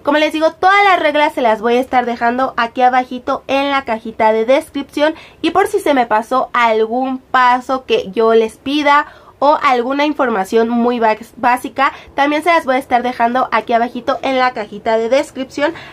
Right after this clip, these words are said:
Así que bueno, chicas, básicamente eso es todo. La verdad es que son bastantes regalitos,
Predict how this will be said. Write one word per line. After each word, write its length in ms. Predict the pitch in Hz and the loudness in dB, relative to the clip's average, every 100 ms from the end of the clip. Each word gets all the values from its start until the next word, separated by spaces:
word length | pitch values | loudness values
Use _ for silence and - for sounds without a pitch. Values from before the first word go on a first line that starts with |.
| - | -6
Así 240 | 311 311 | -6 -4
que 100 | 359 | -2
bueno, 180 | 381 403 | 0 0
chicas, 320 | 415 - 339 | 0 0 0
básicamente 760 | 339 339 - 294 254 254 285 285 | 0 -2 -2 -2 0 0 -2 0
eso 240 | 247 240 226 | -2 -2 -2
es 160 | 226 | -2
todo. 400 | - 262 262 339 - - - | -2 0 2 0 -2 -14 -2
La 160 | 262 | 2
verdad 200 | 277 311 | 2 2
es 120 | 359 - | 0 -4
que 120 | 349 | -4
son 280 | 320 320 302 | 0 0 0
bastantes 720 | 240 233 - 247 247 262 262 | -2 -2 -2 -4 -2 -4 -2
regalitos, 680 | 226 202 202 - 247 285 | -2 -2 -2 0 0 0